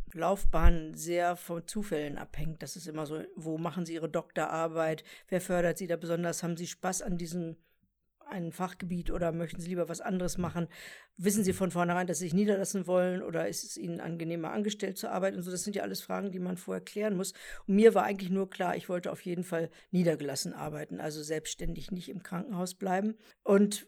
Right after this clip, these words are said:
wollte eigentlich im Fachgebiet der Gynäkologie bleiben, aber kann nur sagen, dass damals die Kolleginnen und Kollegen, also es waren ja nur Kollegen, alle aus Männern bestanden, die mich als Frau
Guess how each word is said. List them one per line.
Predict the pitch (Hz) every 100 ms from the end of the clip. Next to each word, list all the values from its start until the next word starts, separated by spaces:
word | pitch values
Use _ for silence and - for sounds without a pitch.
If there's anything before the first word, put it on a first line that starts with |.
| -
wollte | 180 170 175 185 185 185 196
eigentlich | 165 170 175 175 -
im |
Fachgebiet | 175 180 - 180 175
der | 160
Gynäkologie | 214 254 254 240 214 226
bleiben, | 214 233 226 233 233 247 247 -
aber | 196 190 185 190 185 _
kann | - 220 214
nur | 208 180
sagen, | 175 180 202 180
dass | 175 - - -
damals | 190 180 175 175 170 - 165 - -
die | 175 175 170 370 _
Kolleginnen | 208 202 202 190 196 190
und | 202
Kollegen, | - 180 180 196 180
also | 160 156
es | 156
waren | 175 175
ja | 175
nur | 170
Kollegen, | 180 165 175
alle | 160 -
aus | -
Männern | 202 214
bestanden, | 208 202 208 202 190 180 - - _
die | 196 190
mich | 180 175 185 180
als | - -
Frau | - 170 165 156